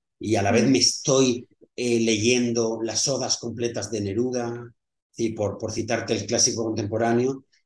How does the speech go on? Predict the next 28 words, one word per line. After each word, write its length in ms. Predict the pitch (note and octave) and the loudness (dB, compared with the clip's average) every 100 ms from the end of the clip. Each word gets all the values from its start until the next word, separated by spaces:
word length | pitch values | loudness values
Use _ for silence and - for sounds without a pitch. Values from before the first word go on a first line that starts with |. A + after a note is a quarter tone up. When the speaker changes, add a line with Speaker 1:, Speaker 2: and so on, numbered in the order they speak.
| _ | _
Speaker 1:
y 180 | B2+ A#2 | 2 2
después 480 | G#2+ G#2 A2 A2+ A#2 | 2 -2 -2 0 0
me, 720 | B2 A#2 A2 G2+ G2 F#2 F2+ _ _ _ | 0 0 0 -2 -4 -8 -12 _ _ _
me 100 | G2 | -4
estoy 340 | G2 - B2+ | -4 0 0
terminando, 640 | F3+ D3+ A#2+ G2+ B2+ F#3+ C3+ | 2 4 4 4 2 2 0
porque 260 | A#2 A#2 | -2 -2
no 160 | G#2 C3 | 2 4
me 100 | D#3+ | 4
la 80 | D3 | 4
había 240 | C3+ C#3+ | 2 2
llegado 340 | C3+ B2+ C3 | 0 -2 -2
a 80 | C3 | -2
terminar, 420 | B2+ A#2 A#2 B2+ | -4 -2 0 0
la 100 | C#3+ | -2
Divina 340 | A2+ G#2+ A2 A2 | -2 -2 -4 -4
Comedia. 460 | F#2+ F2+ D#2+ D#2 _ _ _ _ - | -8 -10 -10 -12 _ _ _ _ -4
Ya 120 | A2+ | -4
estoy 320 | A2+ B2 A#2 | 0 2 4
en 100 | A#2+ | 4
el 80 | - | 2
Speaker 2:
Uf. 100 | - | -2
Speaker 1:
cielo 460 | - G#2 A2+ A#2 A2 | -6 0 0 2 0
absolutamente, 760 | - G#2+ G#2+ A2 A2 C3+ D3 | 0 -4 -2 0 0 2 0
pero 220 | C#3 G2 | -2 -2
no 160 | G2 A2+ | 0 0
había 220 | A#2+ B2+ | 2 2
llegado, 600 | A#2+ A#2 A#2 A#2 C3 D3+ | 2 2 0 0 -2 -4